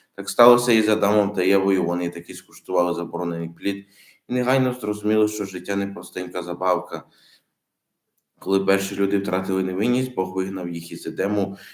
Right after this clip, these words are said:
у світ проживати складне доросле життя. Але в ісламській версії історії Бог дозволив їм взяти з собою один предмет з Едему на пам'ять. Він мав нагадувати Адаму і Єві, що вони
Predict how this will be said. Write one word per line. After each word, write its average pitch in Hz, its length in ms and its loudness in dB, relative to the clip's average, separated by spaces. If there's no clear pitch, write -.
у 90 100 -10
світ 113 280 -2
проживати 95 500 -2
складне 95 360 -4
доросле 87 400 -2
життя. 95 540 -2
Але 95 200 4
в 95 60 2
ісламській 101 540 0
версії 95 520 -2
історії 98 460 0
Бог 87 380 -4
дозволив 110 440 4
їм 113 160 0
взяти 104 320 -2
з 107 80 -8
собою 92 380 0
один 98 300 -6
предмет 98 360 -4
з 98 80 -14
Едему 98 320 -2
на 92 120 -6
пам'ять. 104 460 -2
Він 85 140 -8
мав 92 100 -2
нагадувати 92 640 -2
Адаму 87 380 -2
і 82 60 -6
Єві, 101 280 0
що 107 200 -4
вони 92 380 -4